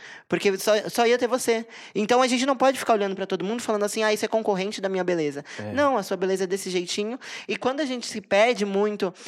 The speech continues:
Speaker 1: nesse, eu, por muito tempo, de-, me privei de fazer coisas porque eu não conseguia,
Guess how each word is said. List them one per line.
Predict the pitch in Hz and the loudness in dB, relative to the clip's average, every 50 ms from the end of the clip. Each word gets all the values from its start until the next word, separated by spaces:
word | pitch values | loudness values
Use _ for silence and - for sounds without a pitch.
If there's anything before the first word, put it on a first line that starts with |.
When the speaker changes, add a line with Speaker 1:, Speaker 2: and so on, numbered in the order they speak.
| - 208 | -14 -6
Speaker 1:
nesse, | - 185 208 190 - 208 202 | -4 -2 -2 -2 -2 -4 -2
eu, | 208 214 240 269 269 | 0 2 2 2 0
por | - 220 214 | -2 -2 -2
muito | 214 226 220 - - | -2 -4 -4 -4 -2
tempo, | - 202 214 214 - | -2 -2 -2 0 0
de-, | 185 196 175 | -2 0 0
me | 175 202 | 0 -2
privei | 196 - 190 180 180 180 180 | -2 0 -2 0 0 -2 -2
de | - | -2
fazer | - 180 160 160 156 | -4 -4 -4 -4 -4
coisas | - - 175 196 226 214 208 - | -2 0 0 2 0 0 -2 -6
porque | - - 190 190 202 196 190 185 - - - - - | -8 -8 -4 -2 0 0 0 -2 -4 -10 -12 -8 -4
eu | 254 | -4
não | 285 302 | -2 0
conseguia, | - 302 262 277 262 262 262 240 | 0 0 0 0 0 0 -2 -2